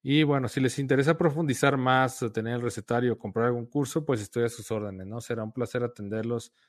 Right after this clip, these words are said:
de manera más cercana. Y, este, si quieren más información, entren a simple coffee m x punto com, simple coffee m x punto com. Eh, ahí van a encontrar mi historia, van a encontrar mi trayectoria, van a encontrar cursos en línea. Este, bueno,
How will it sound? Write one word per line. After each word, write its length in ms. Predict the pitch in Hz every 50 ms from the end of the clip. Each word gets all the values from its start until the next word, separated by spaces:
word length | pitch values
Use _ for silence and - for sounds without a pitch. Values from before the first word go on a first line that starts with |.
| _ _ _
de 100 | 117 107
manera 320 | 107 104 101 107 110 120
más 180 | 123 123 123 120
cercana. 600 | - 123 120 - - 131 131 131 135 139 135 - _ _ _ _ _ _ - - _ _ _ _ _ -
Y, 280 | 127 131 143 151 156
este, 580 | 156 147 - - - - 127 113 110 107 107 104
si 420 | - - - - - - - 110
quieren 280 | - - 127 127 135 131
más 180 | 131 127 120
información, 500 | 143 127 120 120 113 110 107 135 160 165
entren 380 | 160 147 135 127 143 135 131 123
a 80 | 117 110
simple 400 | - 131 131 127 - 135 131 -
coffee 360 | - 135 127 - 139 127 120
m 200 | 120 120 120 117
x 240 | 117 117 - 120 -
punto 240 | _ 120 113 101 101
com, 300 | - 135 143 151 151 131
simple 300 | 131 123 117 120 113 107
coffee 380 | - 120 113 - 123 117 120 107
m 200 | 107 107 107 107 104
x 240 | - - 110 -
punto 260 | - - 113 104 - 101
com. 320 | - 127 131 135 139 131 - _ _ _ _ _ _ _ _ _ _ _
Eh, 180 | 117 104 101 98
ahí 140 | 98 104 107
van 180 | 110 113 113
a 40 | 117
encontrar 420 | 113 - 107 95 - 113 117 117 113
mi 100 | 117 110
historia, 380 | - - - 151 151 151 147
van 160 | 143 139 131
a 20 | 127
encontrar 320 | 120 - 113 107 123 123 120
mi 120 | 120 113
trayectoria, 580 | - 117 113 107 107 - - 131 135 139 139 131
van 180 | 123 120 123
a 40 | 120
encontrar 360 | 113 117 107 117 113 113 110
cursos 380 | - - 117 - - 113 - -
en 100 | 107 110
línea. 400 | 131 139 139 143 135 131 131 131 -
Este, 580 | 127 110 - - - _ _ 110 107 101 98
bueno, 320 | 95 98 95 90 82 87